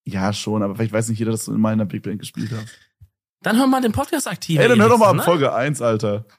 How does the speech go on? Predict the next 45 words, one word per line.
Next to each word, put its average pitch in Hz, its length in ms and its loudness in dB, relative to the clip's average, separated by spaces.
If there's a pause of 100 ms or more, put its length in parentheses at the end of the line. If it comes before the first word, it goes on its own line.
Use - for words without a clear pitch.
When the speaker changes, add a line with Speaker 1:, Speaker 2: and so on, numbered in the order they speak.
(1040)
Speaker 2:
Ich 131 180 -2
hab, 156 200 -2
ey, 147 380 -2
es 147 140 -10
kommen 151 160 4
so 156 160 4
viele 190 160 0
Leute, 180 140 0
die 147 100 -6
sagen, 143 180 -2
ich 147 100 -10
hab 151 80 0
euren 143 140 -2
Podcast 160 460 -4
dreimal 135 560 2
durch. 127 400 0 (560)
Speaker 1:
Bro, 180 140 -2
Speaker 2:
Wo - 20 2
ich 104 140 4
Speaker 1:
das - 140 -2
Speaker 2:
denk, 110 40 -8
Speaker 1:
ist 107 120 -6
halt 107 260 0
Speaker 2:
holy 104 100 -4
Speaker 1:
Cap. 101 100 -2
Speaker 2:
shit, 101 240 -6
das 92 140 -10
ist, - 260 -10 (320)
das 131 160 0
ist 143 120 -6
Commitment. 113 480 0
Ey, 190 300 0
manche 190 340 2
sind, 170 280 2
manche 185 240 -2
sind 120 160 -2
real, 110 280 -2
auf - 180 -10
jeden 101 160 -8
Fall. 101 300 -12
Manche 127 240 -4
nehmen 110 160 0
das 110 120 -14
wirklich 107 200 -10
ab. 101 140 -10